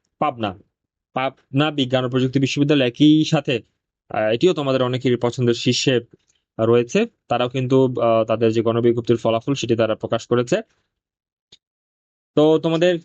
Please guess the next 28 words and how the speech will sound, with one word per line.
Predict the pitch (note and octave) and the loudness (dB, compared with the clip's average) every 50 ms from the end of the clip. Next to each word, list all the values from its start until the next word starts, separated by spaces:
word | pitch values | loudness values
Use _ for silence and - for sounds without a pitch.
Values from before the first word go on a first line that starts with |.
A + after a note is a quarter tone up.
| _ - D3 | _ -8 -2
জন্য | C3+ D3+ D#3 D#3+ D#3+ | 0 0 0 0 2
কিছু | E3 F3+ F3 - - F3+ F3 E3+ E3+ E3+ D#3+ E3 | 0 0 0 4 4 6 6 6 6 4 2 2
নির্ধারিত, | E3 D#3+ C#3+ D#3+ E3 D#3 D#3 D#3 | 0 0 2 2 0 0 2 2
আহ, | E3 E3 E3+ E3+ D#3 C#3+ - _ - C3 C3 C3 C3 C3 B2+ | 2 2 4 2 0 -2 -6 _ 0 0 2 2 2 2 0
গাইডলাইন | B2+ B2+ B2+ B2 C#3 B2+ C#3 C#3 C#3 E3+ E3+ D3 | -2 -6 -6 -4 -4 -4 -2 -2 -2 -2 -2 -2
এখানে | C3 - C3+ B2+ B2 | -4 -4 -2 -2 0
তারা | B2+ B2 B2 B2 | 0 0 0 0
বলেছে, | A#2+ A#2 A2+ A2+ A#2 A#2+ A2+ - F3+ A#3+ D#4 - _ _ _ _ _ _ _ _ _ _ _ _ _ _ _ _ _ _ _ _ _ _ _ _ _ _ _ | 0 0 2 2 2 0 0 -2 -4 -4 -4 -10 _ _ _ _ _ _ _ _ _ _ _ _ _ _ _ _ _ _ _ _ _ _ _ _ _ _ _
ঠিক | - D#3 | 0 0
আছে? | D#3+ D3 C#3 A#2+ | 2 2 0 0
তোমাদের | A#2+ A#2+ B2+ B2+ B2 | 0 0 0 0 2
log | A#2+ A#2+ A#2 A#2+ C3 | 2 0 0 0 -4
in | C3 B2 | -4 -2
করে, | A#2+ B2+ B2 B2 A#2+ A#2+ A#2+ - - - _ _ _ _ _ | 0 0 0 0 -2 -4 -6 -14 -20 -20 _ _ _ _ _
আহ, | - A#2 A#2 A#2 | -2 -2 0 0
সেক্ষেত্রে | A#2+ - - A#2+ B2 A#2+ - B2 B2 B2 A#2+ A#2 - - | -2 -2 0 0 0 0 0 2 2 2 2 0 2 2
কিছু | C#3 B2+ - - D3+ C#3+ C3+ C3 | 2 2 2 2 2 4 4 4
ডকুমেন্টস | B2+ B2 A#2 - B2 B2+ B2+ A#2+ - | 2 -2 -2 -2 -2 -2 -2 -2 -2
তোমাদেরকে | - B2 A#2+ A#2 A#2+ A2+ - B2 A#2+ | -2 0 0 0 -2 -2 0 0 0
এখানে, | A#2 - A#2+ B2+ D#3 F#3 F#3+ - _ _ _ _ _ _ _ _ _ _ _ _ _ _ _ | 0 -2 -2 -2 -2 -2 -4 -8 _ _ _ _ _ _ _ _ _ _ _ _ _ _ _
আহ, | - - | -2 0
অবশ্যই, | A#2 A2+ A2+ A2+ A#2+ B2+ C3+ - - D#3+ C#3 A#2 G#2+ - _ _ _ _ A#2 | 0 2 0 0 0 -2 -4 0 2 2 2 2 0 -2 _ _ _ _ -2
আহ, | A#2 A#2+ A#2 A#2 A#2 A#2 | 0 2 2 2 2 2
নিয়ে | B2+ C3+ B2+ | 0 0 -2
যেতে | B2+ A#2+ B2+ | 0 -2 -2
হবে | A#2+ B2+ A#2+ C3 D#3+ A#3+ - _ _ _ - | -2 -2 -2 -2 -2 -4 -4 _ _ _ -4
ভর্তির | A2 B2 A2+ A2+ A#2+ A2+ A2+ | -4 -4 0 0 -2 0 0
দিন। | A#2 C#3+ E3 | -2 -4 -4